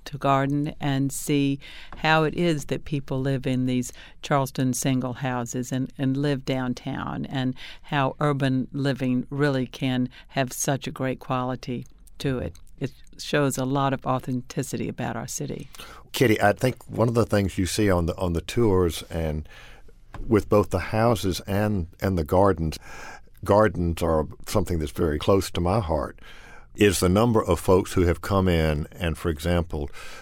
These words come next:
Speaker 2: utilized the records at the Historical Society, the Latrell Briggs plan s-, for many Charleston gardens, which had changed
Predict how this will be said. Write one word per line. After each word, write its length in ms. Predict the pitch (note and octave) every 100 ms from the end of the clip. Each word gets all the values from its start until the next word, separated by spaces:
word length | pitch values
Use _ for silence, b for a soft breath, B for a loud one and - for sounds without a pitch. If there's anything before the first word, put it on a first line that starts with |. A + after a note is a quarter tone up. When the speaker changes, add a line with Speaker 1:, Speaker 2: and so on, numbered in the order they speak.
| B -
Speaker 2:
utilized 1000 | - F#2 G2 F#2 F2+ F2 E2 D#2 D2 - - -
the 100 | E2+
records 480 | F2 F#2 - - E2+
at 140 | D#2
the 80 | D#2+
Historical 540 | D2 - F2 E2+ -
Society, 560 | D2+ E2 - D#2+ D2 D#2
the 80 | D#2
Latrell 460 | D2+ - F2+ D#2
Briggs 640 | C#2 E2+ E2+ D#2 D2+ - - - -
plan 580 | - D#2+ D#2 C#2+ C#2+ C2+ B B B -
s-, 100 | -
for 240 | - F2+ E2
many 280 | F2+ G2
Charleston 540 | F#2 - E2+ E2+ - E2
gardens, 520 | D#2 E2 E2 D2 -
which 180 | - -
had 140 | C#2+
changed 720 | - - F#2 F#2+ E2+ D2+ -